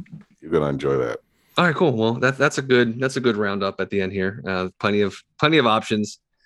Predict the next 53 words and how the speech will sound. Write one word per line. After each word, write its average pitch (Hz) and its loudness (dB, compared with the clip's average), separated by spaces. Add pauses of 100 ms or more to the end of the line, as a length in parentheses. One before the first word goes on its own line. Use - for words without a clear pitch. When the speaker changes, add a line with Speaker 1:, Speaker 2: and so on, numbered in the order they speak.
(440)
Speaker 2:
Um, 101 0
and 117 2
again, 117 2
the 113 -2
South 117 0
by 110 0
experience 104 -4
was 98 -12
great 101 -2 (120)
again 98 -8
this 98 -6
year. 98 -2
So 98 -10
thanks 95 -8
again, 92 -14
South 95 -4
by 92 -2
Southwest, 92 -6
for, 92 -8 (440)
for 95 -4
having 110 2
us. 110 -2 (640)
And 117 4
we'll 135 6
definitely 120 4
follow 104 2
up 98 -2 (100)
when 101 -4
we 98 4
get 95 2
some 98 -2
more 98 2
information 95 -2
about 90 0
some 95 -2
of 90 -2
the 92 -4
movies 90 -2
we 90 -4
mentioned, 90 -4
if, 87 -4 (100)
uh, 85 -2 (140)
if - -20
they 95 -2
get 90 -4
acquired 95 -4
or 92 -14
get 90 -18
some 92 -10
sort 90 -12
of 85 -18
release 92 -14
plan. 87 -10